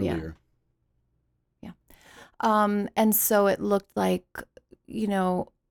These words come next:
Speaker 2: a, a handful, maybe five families meeting in different people's homes. You know, I remember being on the floor of somebody's living room, I guess, listening to whoever was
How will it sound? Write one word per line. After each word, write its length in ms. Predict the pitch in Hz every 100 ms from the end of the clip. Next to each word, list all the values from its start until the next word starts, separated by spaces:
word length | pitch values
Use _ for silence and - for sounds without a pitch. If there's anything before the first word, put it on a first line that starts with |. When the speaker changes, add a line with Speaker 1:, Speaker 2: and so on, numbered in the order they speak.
| _ _ _ _ _ _ _ _ _
Speaker 2:
a, 140 | 202 190 _ -
a 60 | 196
handful, 600 | 202 196 196 - 220 240
maybe 220 | 226 214
five 300 | 202 208 190 190
families 460 | 196 196 196 190
meeting 260 | 202 196 190
in 80 | 190
different 280 | 185 185 -
people's 340 | 190 170 170
homes. 600 | 175 165 175 196 196 - -
You 120 | 180
know, 140 | 175
I 60 | 175
remember 320 | 175 180 175
being 220 | 165 175
on 120 | 170 165
the 60 |
floor 300 | 165 - 180
of 100 | 170
somebody's 400 | - 180 170 160
living 300 | 185 190 202
room, 720 | 196 196 190 196 190 190 208 214
I 80 | -
guess, 420 | - - - - -
listening 560 | 185 170 202 190 185 175
to 500 | - 180 180 170 180
whoever 320 | 202 190 190 -
was 300 | - -